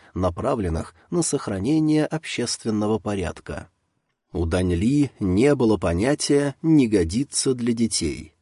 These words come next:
Будучи подростком, его величество познал и ненасытность, и желание. Но все это происходило лишь тогда, когда Сяо Цзы спал, отрезанный от чувств Шэн Линь Юаня. Он не мог позволить маленькому духу меча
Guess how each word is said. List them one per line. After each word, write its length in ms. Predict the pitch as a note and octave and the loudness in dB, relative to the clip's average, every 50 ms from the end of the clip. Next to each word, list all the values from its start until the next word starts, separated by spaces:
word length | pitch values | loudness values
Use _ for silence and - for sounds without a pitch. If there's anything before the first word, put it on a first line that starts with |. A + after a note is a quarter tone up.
| _ _ | _ _
Будучи 480 | - - G#2+ D#3+ E3+ D#3 D3+ - - C3+ | -8 -4 -4 -2 2 2 2 2 2 -4
подростком, 680 | - A#2 A2+ G#2+ A#2 D#3+ E3+ C#3 - - - - F#2 F2 | -2 -2 -2 -2 0 -2 -2 -2 -4 -6 -6 -4 -4 -2
его 260 | F2 G#2+ B2+ D#3 D#3 | 0 0 2 2 2
величество 600 | C#3 C#3+ F3 F#3 - - D#3 - - - D#3 D3+ | 2 2 0 0 -2 -2 -2 -2 0 -2 -2 0
познал 500 | - B2+ B2 A#2 A2+ A#2 C#3 D3+ D#3 D3+ | 0 -2 -4 -2 -2 0 2 2 2 2
и 160 | - - C#3 | 0 0 0
ненасытность, 1000 | C3+ B2+ A#2+ G#2+ F#2+ F2+ - - - F3 F3+ E3 - - D#3 D#3 D3 - - - - | 0 2 0 0 -2 -2 -4 -2 0 0 0 0 -2 -2 -2 0 0 -2 -6 -6 -2
и 120 | - D3+ | 0 0
желание. 800 | C#3+ B2 C#3+ D3+ C#3+ C3+ A2 E2 C#2+ C2+ - - D2+ D2+ - - _ _ - - - | 0 2 0 0 2 2 0 0 -2 -4 -8 -10 -10 -12 -12 -14 _ _ -20 -16 -8
Но 180 | - E2+ F2 F2 | -4 -2 -2 -2
все 360 | F2 - - - - D#3 D#3 D#3 | -2 -4 -6 -2 0 2 2 2
это 220 | D#3 - - C#3+ | 2 2 0 -2
происходило 680 | - C3 B2+ A#2+ A2+ - - G#2 G2 G2 C#3+ D#3+ D3 C3+ | 0 0 -2 -2 -2 -2 -2 -2 -2 4 4 6 6 6
лишь 260 | B2 C3 A#2+ - - | 4 2 -4 -4 -6
тогда, 420 | - E2+ E2+ F2+ F2+ A#2+ C#3 D#3 | -4 -4 -4 -2 -2 0 -2 -2
когда 440 | D3 - G2+ F#2 F#2+ F2 G#2+ B2+ C#3+ | -2 -4 -6 -4 -4 -4 -4 -4 -4
Сяо 380 | - - - G#2 F#2 F2 F2 F2 | -4 -4 -4 -2 -2 -2 -2 -2
Цзы 280 | F2 F2 F#2 C3 D#3+ | -4 -4 0 0 0
спал, 600 | D3+ - - - _ - E3+ E3+ C#3+ G2+ F2 - - - - - | 0 0 -4 -6 _ -4 -2 0 0 0 -2 -6 -12 -20 -16 -6
отрезанный 760 | - F2 E2+ - F2 F#2+ B2 C#3+ C3+ C#3+ D3 D3+ D#3 D3+ D3+ - | -6 -6 -4 -2 0 2 2 2 2 2 2 4 4 2 2 0
от 200 | D3+ D3 - _ | -4 -6 -6 _
чувств 540 | - - - E3 E3+ D#3+ - - - - _ _ | -14 -4 -2 -2 -2 -2 -4 -8 -12 -20 _ _
Шэн 400 | - - - - D#3 D3+ D3 D3 | -10 -8 -4 -2 0 0 0 0
Линь 220 | C#3+ C#3+ C#3 C#3 | 0 0 0 0
Юаня. 600 | C3+ C3 C#3 B2+ G2+ D#2+ D2+ D2 C2+ - - - - _ _ _ _ _ _ _ | 0 2 2 2 2 0 -2 -6 -8 -10 -14 -14 -16 _ _ _ _ _ _ _
Он 280 | F#2 G2 G2+ G2+ F#2+ | 0 0 2 2 2
не 80 | F#2 F#2+ | 2 2
мог 260 | F#2+ G#2 A2+ A#2 - | 2 2 0 0 -2
позволить 640 | - G2 F#2 F2 F2+ F2+ A2 C3 B2+ A#2+ A2+ - - | -4 -4 -2 -2 -2 2 2 4 2 2 0 -2 -4
маленькому 580 | F2+ G2+ A#2+ B2 A#2+ A2+ G#2 - G2+ G2+ G2+ | -4 -2 -2 0 0 0 0 0 0 -2 -2
духу 340 | F2+ F2 B2 C#3+ - - G#2+ | -2 -2 -4 -4 -2 -2 -2
меча 500 | G2 F2+ E2+ - - - C3 D3 D3 D3 | -2 -2 -2 -4 -4 -2 0 0 0 -2